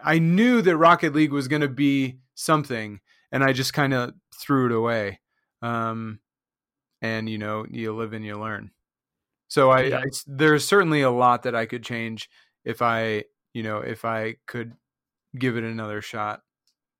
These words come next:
Speaker 2: I mean, of, of course, I think everybody kinda looks back and they're like, "There's stuff we could have done differently."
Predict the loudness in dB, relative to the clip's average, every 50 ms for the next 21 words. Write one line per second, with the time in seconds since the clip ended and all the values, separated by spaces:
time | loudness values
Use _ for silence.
0 | _ _ _ _ _ _ _ _ _ _ _ _ _ _ _ _ _ _ _ -4
1 | -4 -4 -2 -4 -6 -8 -12 -12 -8 -6 -6 -6 -6 -8 -10 -8 -2 0 0 0
2 | 0 0 -2 0 -2 -2 -2 -2 -4 -4 -4 -4 -6 -6 -8 -8 -8 -8 -10 -10
3 | -12 -12 -14 -14 -12 -12 -12 -12 -12 -14 -16 -16 -16 -14 -14 -14 -16 -16 -16 -16
4 | -14 -14 -12 -12 -14 -14 -14 -18 -16 -14 -14 -14 -14 -16 -18 -18 -18 -18 -20 -20
5 | -20 -18 -18 -18 -18 -20